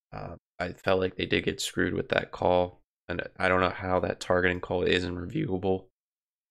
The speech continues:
It's absolute bullshit, but, uh,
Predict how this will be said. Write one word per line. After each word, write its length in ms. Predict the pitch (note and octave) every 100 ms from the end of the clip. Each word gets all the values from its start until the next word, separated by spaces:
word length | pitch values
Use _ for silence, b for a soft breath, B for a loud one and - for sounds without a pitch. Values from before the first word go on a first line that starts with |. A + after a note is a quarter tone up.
| _
It's 160 | - -
absolute 440 | F2+ - G2 F#2
bullshit, 600 | - F2+ F#2+ - F#2 -
but, 300 | - - - - _ _ _ _ _ _ _ _ _ _ _ _ - _ _ _ -
uh, 220 | F2+